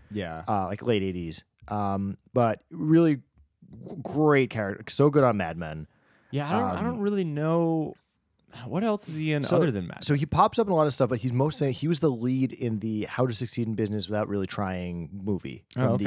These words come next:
Speaker 2: the sixties, seventies.
Speaker 1: Sure.
Speaker 2: I've seen the clip of him doing the Brotherhood of Man song before 'cause I think that song's real hoot.
Speaker 1: Oh, was that a musical?
Speaker 2: Yeah.
Speaker 1: Oh, okay.
Speaker 2: Yeah, yeah, yeah. He's, he's great. Uh, oh, funny, the, uh, uh, Daniel
Speaker 1: That, that would
Speaker 2: Radcliffe played
Speaker 1: that
Speaker 2: the role.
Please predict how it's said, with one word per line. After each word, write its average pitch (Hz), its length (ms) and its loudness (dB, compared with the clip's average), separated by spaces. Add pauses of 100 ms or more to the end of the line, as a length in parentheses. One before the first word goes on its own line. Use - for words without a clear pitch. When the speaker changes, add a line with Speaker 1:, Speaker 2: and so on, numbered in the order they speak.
Speaker 2:
the 85 540 -6
sixties, 180 1700 -4 (140)
seventies. 202 560 -4 (160)
Speaker 1:
Sure. 160 100 -4
Speaker 2:
I've 165 100 8
seen 220 180 4
the 190 60 6
clip 170 220 6
of 135 100 0
him 143 120 2
doing 123 180 4
the 113 80 -2
Brotherhood 107 360 4
of 92 80 0
Man 92 240 -2
song 87 200 -4
before 90 240 -4
'cause 92 120 -12
I 92 40 -8
think 92 180 -8
that 85 140 -8
song's 85 240 -8
real 82 140 -4
hoot. 82 120 -6
Speaker 1:
Oh, - 20 2
was 120 100 4
that 151 120 2
a - 20 -2
musical? 147 420 0 (120)
Speaker 2:
Yeah. 107 140 2 (220)
Speaker 1:
Oh, 117 140 2
okay. 98 240 -2
Speaker 2:
Yeah, 131 80 2
yeah, 113 220 2
yeah. 113 220 0
He's, 135 180 0
he's 170 200 2
great. 175 240 2 (220)
Uh, 139 180 6
oh, 143 100 6
funny, 151 200 4
the, 135 200 2
uh, 127 60 6
uh, 120 280 2
Daniel 107 40 -10 (220)
Speaker 1:
That, - 0 -
that 151 220 6
would 131 40 4
Speaker 2:
Radcliffe 185 360 4
played 104 120 -2
Speaker 1:
that - 20 -2
Speaker 2:
the 98 60 -2
role. 82 280 -2